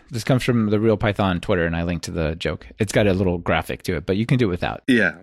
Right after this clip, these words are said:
Speaker 2: So why do pythons live on land?
Speaker 1: I don't know. They're snakes. I don't know why.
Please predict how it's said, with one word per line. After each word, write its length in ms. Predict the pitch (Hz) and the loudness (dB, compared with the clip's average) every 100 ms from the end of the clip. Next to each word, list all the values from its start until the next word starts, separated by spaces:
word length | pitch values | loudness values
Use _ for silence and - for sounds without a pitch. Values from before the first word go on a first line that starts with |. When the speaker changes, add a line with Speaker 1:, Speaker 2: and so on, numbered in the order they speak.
| 85 | -8
Speaker 2:
So 180 | - 120 | 0 2
why 300 | 113 120 123 | 4 2 2
do 100 | 123 | 0
pythons 600 | - 107 101 104 95 101 | 0 0 0 -2 0 2
live 240 | 101 90 | 2 2
on 160 | 90 85 | 0 2
land? 400 | 87 85 78 78 - | 2 2 -2 -4 0
Speaker 1:
I 100 | 127 | 2
don't 140 | 156 | 4
know. 260 | 180 92 - 60 | 2 0 -4 -8
They're 380 | 95 98 98 92 | -6 0 0 0
snakes. 400 | - 101 135 - | -2 -2 -2 -2
I 60 | 110 | 0
don't 100 | 110 | 2
know 80 | |
why. 260 | 101 87 | 2 0